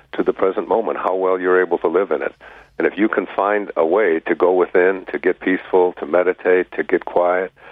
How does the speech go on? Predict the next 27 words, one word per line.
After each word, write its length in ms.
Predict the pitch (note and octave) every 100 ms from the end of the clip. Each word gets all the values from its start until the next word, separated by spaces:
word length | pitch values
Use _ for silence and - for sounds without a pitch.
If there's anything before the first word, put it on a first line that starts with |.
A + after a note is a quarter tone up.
| - - -
and 80 | F2
that's 100 | -
why 220 | F#2+ F#2+
I 80 | A#2
always 220 | A2 E2
say 140 | F2+ E2+
that 140 | D#2 -
the 80 | D#2
best 400 | - A2+ A2+ -
way 200 | G2+ G2
to 120 | F2
handle 400 | F#2+ A2 G#2 E2
all 320 | D2 F#2 G#2+
of 100 | G2
these 140 | F#2+ -
kinds 320 | - F#2+ G2
of 80 | D2
questions 540 | - - C#3+ - F2 D#2
that 160 | D2
we 100 | D#2
have 240 | E2+ A2 A2+
for 240 | - D#2
ourselves 320 | D2 D2 D2 - - - - _
is 180 | F#2 F#2 -
to 200 | G#2 G2+ F2+
get 160 | G#2 G2+
our 200 | G2